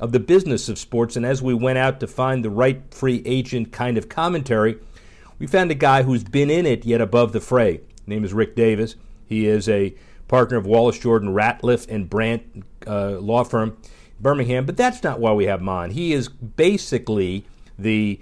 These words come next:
uh, representative of, of many, if not most, uh, coaches, uh, Bobby Bowden, Sylvester Croom, Chan Gailey. But he's also been involved in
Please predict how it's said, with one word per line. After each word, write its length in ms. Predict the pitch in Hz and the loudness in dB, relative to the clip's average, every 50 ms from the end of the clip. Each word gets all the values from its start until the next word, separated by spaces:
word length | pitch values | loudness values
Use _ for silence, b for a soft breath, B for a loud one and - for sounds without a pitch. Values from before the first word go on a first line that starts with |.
| b b b b | b b b b
uh, 300 | - 117 107 104 104 104 101 | -6 -4 -2 0 0 0 2
representative 800 | 107 135 139 139 135 123 110 131 123 123 117 117 110 101 - - | 2 2 2 2 0 0 2 0 0 2 0 0 0 -2 -4 -6
of, 220 | 107 107 101 90 - - | -6 -6 -6 -8 -8 -8
of 180 | 113 110 104 | -6 -6 -4
many, 520 | 95 110 120 127 143 135 120 113 104 - - - - - - | -2 -2 -2 0 0 0 0 -2 -2 -6 -10 -18 -20 -12 -10
if 160 | 104 101 - | -10 -6 -4
not 260 | 123 110 110 107 101 | -4 -4 -4 -4 -4
most, 320 | 104 113 120 127 127 - - - b b b b b b b b - - | -2 0 0 0 -2 -4 -10 -20 b b b b b b b b -16 -8
uh, 120 | - 110 104 | -6 -6 -6
coaches, 640 | - - 151 156 143 139 - 101 98 98 98 95 | -2 0 0 0 0 0 -4 -6 -6 -6 -8 -8
uh, 100 | 82 104 | -8 -8
Bobby 380 | 98 92 - - 101 104 95 95 | -8 -8 -6 -6 -6 -4 -4 -4
Bowden, 440 | 82 117 120 117 110 101 107 101 92 | -2 -2 0 0 0 -2 -4 -6 -8
Sylvester 460 | - - 95 - 104 95 - - - | -8 -10 -6 -4 -4 -4 -4 -8 -10
Croom, 300 | - - 135 127 123 117 | -6 -2 -2 0 0 -2
Chan 280 | 117 - 113 107 101 95 | -4 -4 -4 -4 -4 -2
Gailey. 440 | 98 117 123 117 113 110 107 - - b b b b b b - | -2 0 0 2 0 0 -2 -6 -14 b b b b b b -10
But 100 | 107 117 | -8 -6
he's 120 | 123 139 | -2 2
also 400 | 185 196 202 190 - - 127 117 | 2 2 2 2 2 4 4 4
been 220 | 113 98 123 120 | 4 2 0 0
involved 520 | 120 117 104 120 117 117 113 113 107 - - | 0 0 2 2 4 4 4 2 0 -2 -6
in 300 | 120 113 107 107 107 | -4 -2 -2 -2 -4